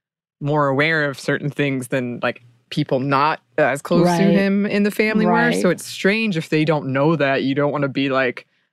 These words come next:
Speaker 1: "Hi, at the funeral, I've got some <laughs> bad news for you."
Speaker 2: Yeah.
Speaker 1: But that makes it so you feel like you can't totally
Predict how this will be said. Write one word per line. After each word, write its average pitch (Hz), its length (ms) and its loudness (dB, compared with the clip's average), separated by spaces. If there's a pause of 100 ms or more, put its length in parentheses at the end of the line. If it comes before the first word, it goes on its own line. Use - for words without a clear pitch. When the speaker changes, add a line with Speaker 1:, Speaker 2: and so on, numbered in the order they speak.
(120)
Speaker 1:
"Hi, 156 320 0
at 147 100 -4
the 143 60 -6
funeral, 135 640 -4 (360)
I've 123 160 -6
got 139 180 2
some 170 160 2
<laughs> - 0 -
bad 622 380 0
news - 420 0
for 277 40 0 (120)
you." - 720 -2 (280)
Speaker 2:
Yeah. 175 480 0 (1000)
Speaker 1:
But 190 160 2
that 240 180 2
makes 269 220 -2
it 247 120 -4
so - 80 2
you 196 180 2
feel 175 160 2
like 170 180 0
you 156 80 -4
can't 156 320 -4
totally 139 880 -2